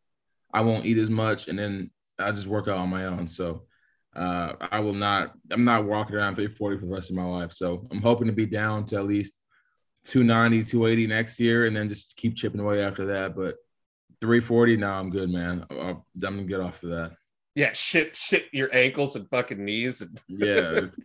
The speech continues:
Speaker 1: that's not, that's not me at all. So
Speaker 2: that's, uh, well, and, and I'm sure if you're gonna start traveling a bunch, right? Sitting in plane seats and cars and
Speaker 1: Yeah,
Speaker 2: stuff
Speaker 1: it,
Speaker 2: is,
Speaker 1: it's
Speaker 2: uh,
Speaker 1: already been, it's already been bad.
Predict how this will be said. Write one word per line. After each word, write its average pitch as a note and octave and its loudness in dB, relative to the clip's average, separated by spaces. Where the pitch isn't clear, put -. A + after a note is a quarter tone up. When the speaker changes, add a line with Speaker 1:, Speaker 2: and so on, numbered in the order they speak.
Speaker 1:
that's F#2 -6
not, F2+ -2
that's G2 -6
not F2 -2
me F2 -4
at E2+ -4
all. E2+ -6
So E2 -12
Speaker 2:
that's, D#3+ 8
uh, D3 8
well, D#3 8
and, D#3 6
and D#3 6
I'm C#3+ 6
sure F3+ 4
if D3 2
you're C3+ -4
gonna D3+ 4
start C3+ -6
traveling C#3 0
a A2+ -4
bunch, G#2 -6
right? A2+ 2
Sitting G3 4
in C#3 4
plane D#3 4
seats B2+ -6
and G2+ -6
cars A#2 2
and G2 -8
Speaker 1:
Yeah, G#2 0
Speaker 2:
stuff B2 2
Speaker 1:
it, - -4
Speaker 2:
is, G2+ -6
Speaker 1:
it's - -10
Speaker 2:
uh, G#2 -2
Speaker 1:
already B2+ 6
been, A2 2
it's G#2+ -6
already A2+ 4
been G2+ -4
bad. F#2+ -2